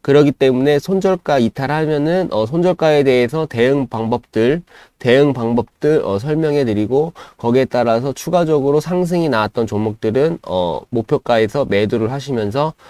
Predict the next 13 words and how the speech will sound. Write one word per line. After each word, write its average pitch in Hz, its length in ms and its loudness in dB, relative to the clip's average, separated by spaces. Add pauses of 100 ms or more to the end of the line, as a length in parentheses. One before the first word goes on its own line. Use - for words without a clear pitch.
(160)
어, 98 240 -8
꾸준하게, 151 840 0
어, 80 80 -6
오 107 300 2
에서 123 380 0
십 175 240 -8
프로 123 340 -2
매일매일 139 600 0
수익 156 260 -6
챙겨가시면 131 800 -6
될 87 160 -4
것 92 140 -6
같습니다. 85 580 -10